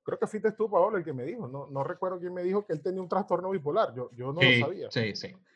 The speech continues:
Speaker 1: Este, oye, y, y resulta ser que en el video, que es la razón por la que yo le escribí a Paolo, tú dices, "Sí, este tipo tiene que tener algún tipo de problema", pero él tiene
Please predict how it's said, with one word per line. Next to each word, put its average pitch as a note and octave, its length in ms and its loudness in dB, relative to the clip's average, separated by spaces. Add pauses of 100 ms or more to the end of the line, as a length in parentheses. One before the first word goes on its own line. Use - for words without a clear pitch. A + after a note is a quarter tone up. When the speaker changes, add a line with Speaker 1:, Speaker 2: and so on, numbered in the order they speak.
(540)
Speaker 1:
Este, D3 580 0 (680)
oye, D3 560 -4
y, C3 420 -8
y A#2 420 -12 (200)
resulta A#2+ 520 -4
ser D#3 240 -2
que G3+ 100 -6
en G3+ 100 -6
el F#3 120 2
video, D3 440 4
que F3 80 -4
es C3+ 100 -2
la D#3+ 160 0
razón E3+ 380 -2
por E3+ 140 -6
la F#3+ 100 -10
que D3 120 -6
yo A#2+ 120 -4
le B2 80 -6
escribí D3+ 260 -8
a C3+ 140 -4
Paolo, D3+ 520 -4
tú C3 120 -8
dices, C#3 300 -10
"Sí, C3+ 120 -8
este A2 180 -10
tipo G#2+ 240 -14
tiene D3 220 -14
que E3 120 -12
tener A2+ 300 -12
algún C#3+ 240 -8
tipo D#3+ 240 -6
de G3 60 -4
problema", D3+ 420 0
pero D3+ 160 2
él D3+ 100 0
tiene A#3+ 280 2